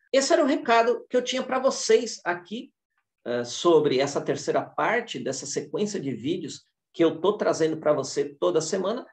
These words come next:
No próximo vídeo, eu estarei falando dos principais erros que a família comete e que ela não deve cair nessas armadilhas. E eu acredito que você não pode perder esse vídeo. Se você ainda não é inscrito,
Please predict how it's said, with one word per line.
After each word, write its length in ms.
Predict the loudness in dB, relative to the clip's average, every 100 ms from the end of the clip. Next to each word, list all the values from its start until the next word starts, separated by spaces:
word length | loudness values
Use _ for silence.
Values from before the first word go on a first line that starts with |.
| _ -4
No 260 | -2 0
próximo 540 | 4 6 6 0 -2 -2
vídeo, 480 | 0 -2 -2 -4 -6 _ 2
eu 140 | 2
estarei 400 | 4 2 2 2
falando 440 | 0 2 4 2
dos 360 | 0 -2 -4 -14 _ _ -2
principais 1040 | -2 -2 -4 -6 -4 -2 0 -2 -4 -10 2
erros 560 | 4 4 2 -6 -10 -12
que 80 | -10
a 40 |
família 480 | -8 -6 -4 -2 -2
comete 680 | -2 -6 -2 0 -2 -6 -14 _
e 100 | -18
que 120 | -6
ela 140 | -2 -2
não 480 | 0 2 2 2 2
deve 280 | 0 0 -4
cair 480 | -4 -4 -4 -6 -10 _
nessas 640 | -8 -2 2 0 -2 -4 -2
armadilhas. 680 | 0 -2 -2 -4 -4 -6 -8 _ _
E 580 | -4 0 0 0 -2 0
eu 120 | 2
acredito 420 | 2 0 -2 -4
que 100 | -4
você 440 | -6 -2 0 0 -2 _
não 320 | -4 0 0
pode 380 | 2 2 2 0
perder 400 | -2 -2 2 0
esse 240 | 0 -6
vídeo. 400 | -6 -2 -2 -4 -14 _ _
Se 200 | -12 -6
você 280 | -6 -4
ainda 200 | -4 -2
não 340 | 0 2 2 2
é 40 |
inscrito, 600 | 0 -4 -6 -4 -2 -4